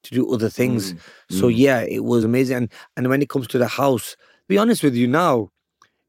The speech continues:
Speaker 1: at the time, it's, lo-, it looked very big
Speaker 2: Yeah, yeah.
Speaker 1: when I used to live in it.
Speaker 2: Yeah.
Speaker 1: But then when I moved, and then I didn't go back to that house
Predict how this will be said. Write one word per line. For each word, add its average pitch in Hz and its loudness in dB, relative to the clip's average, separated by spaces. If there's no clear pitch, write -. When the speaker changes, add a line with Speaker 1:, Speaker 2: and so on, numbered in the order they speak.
Speaker 1:
at 156 -4
the 156 -4
time, 165 0
it's, - -10
lo-, 123 0
it - -4
looked 120 0
very 120 2
big 107 -2
Speaker 2:
Yeah, 123 0
yeah. 110 -4
Speaker 1:
when 120 0
I 123 2
used 120 -2
to 120 -2
live 117 2
in 104 0
it. 107 0
Speaker 2:
Yeah. 120 2
Speaker 1:
But 107 -4
then 113 -2
when 117 -2
I 131 0
moved, 123 0
and 113 -2
then 120 2
I 110 -6
didn't 139 0
go 123 2
back 123 -2
to - -20
that 113 -4
house 110 -4